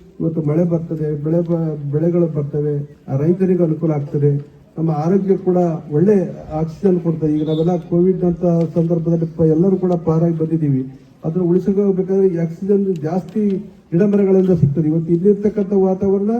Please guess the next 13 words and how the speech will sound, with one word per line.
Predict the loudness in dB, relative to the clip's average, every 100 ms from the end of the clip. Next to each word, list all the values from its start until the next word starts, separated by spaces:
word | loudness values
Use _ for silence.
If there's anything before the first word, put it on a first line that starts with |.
| -6 -12 -20 _ -6
ನಮಗೆ | -2 0
ಊರಲ್ಲಿ | 2 4 4
ಹೋದ್ರೆ | 2 0
ಸಿಗಲ್ಲ, | -2 -2 -2 -6 -18 -20 _ _ _ _ _ _ -8
ನಿಮ್ಮ | -4 -2 -2
ಸ್ಕೂಲಲ್ಲಿ | -4 -2 0 2 0
ಇರ್ತಕ್ಕಂಥ | -2 -6 -6 -4
ವಾತಾವರಣ | -4 -4 -4 -2 -2
ನಮ್ಮ | -2 -2
ಊರಲ್ಲಿ, | -2 0 -2 -2 -6 -4
ಊರುಗಳಲ್ಲಿ | -2 0 0 2
ಹೋದ್ರೆ | 2 2
ಸಿಗೋದಿಲ್ಲ. | 0 -2 0 -2